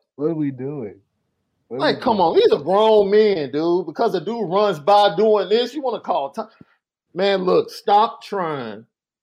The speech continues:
Speaker 2: to be part of the game. You should be invisible
Speaker 1: Yeah, they try to,
Speaker 2: until you
Speaker 1: like,
Speaker 2: need it.
Speaker 1: have they moments in the game.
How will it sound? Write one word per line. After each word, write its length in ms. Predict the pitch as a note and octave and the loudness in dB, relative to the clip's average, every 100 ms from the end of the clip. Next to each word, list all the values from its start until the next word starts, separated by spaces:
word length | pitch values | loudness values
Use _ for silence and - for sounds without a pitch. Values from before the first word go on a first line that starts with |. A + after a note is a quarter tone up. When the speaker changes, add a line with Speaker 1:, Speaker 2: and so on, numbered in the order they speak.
| _ _ - | _ _ -10
Speaker 2:
to 80 | D3 | -8
be 180 | D#3+ | -8
part 360 | D3 - F3 E3+ | -8 -2 0 0
of 40 | B2+ | -2
the 80 | |
game. 420 | A#2 A2+ D3 A#2+ - - | -6 -4 -4 -4 -10 -12
You 120 | F3 | -10
should 240 | F#3+ F3 | -8 -8
be 140 | C#3 D#3 | -10 -12
invisible 720 | E3 C#3+ A2+ F#3 F#3 C3+ D#2 - _ _ _ - | -10 -10 -2 -2 0 -4 -8 -20 _ _ _ -8
Speaker 1:
Yeah, 400 | C#3 F3+ A3 G#3+ | 0 4 4 2
they 160 | F#3 A3+ | 2 0
try 220 | - G#3+ | 0 0
to, 40 | G3+ | 4
Speaker 2:
until 100 | F#3 | 4
you 60 | |
Speaker 1:
like, 200 | E3+ D3+ D#3 | 4 2 -2
Speaker 2:
need 320 | E3+ E3+ C#3 | -2 -4 -2
it. 60 | |
Speaker 1:
have 160 | E3+ F#3 | 2 2
they 140 | F3 | 2
moments 540 | D#3 D3 F#3 F#3+ D#3 - | -2 0 0 -2 -6 -10
in 80 | D3+ | -12
the 80 | A2+ | -12
game. 640 | - - G3+ F#3 C#3+ G2+ | -12 -8 -4 -4 -6 -12